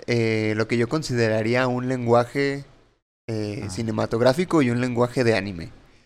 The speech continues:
Speaker 1: En el, eh, en el anime sabemos que hasta por cuestión cultural y todo, son, eh, actitudes muy exageradas de los, de los personajes, ¿no? Que por ser anime, pues, te las crees, o sea, te las compras.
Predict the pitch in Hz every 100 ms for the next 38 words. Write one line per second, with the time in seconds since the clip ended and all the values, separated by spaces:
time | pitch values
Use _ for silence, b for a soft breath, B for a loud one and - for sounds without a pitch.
0 | b - 117 117 117 117 113 120 117 113
1 | 113 113 113 117 135 156 170 190 - 117
2 | 120 143 - 120 107 110 110 110 117 107
3 | 110 131 127 110 110 120 120 120 147 -
4 | B B B - 139 143 143 - B B
5 | 131 135 127 123 117 113 - - - -
6 | 123 120 123 120 135 160 170 170 - -
7 | _ - 143 151 170 - 147 131 117 113
8 | 107 - 120 113 107 107 95 - - 113
9 | 110 107 101 92 90 - - - 110 107
10 | 104 104 101 92 131 - B B 139 139
11 | 151 143 180 185 180 180 196 175 113 -
12 | 107 107 - 117 156 135 117 127 135 104
13 | 98 - 139 131 110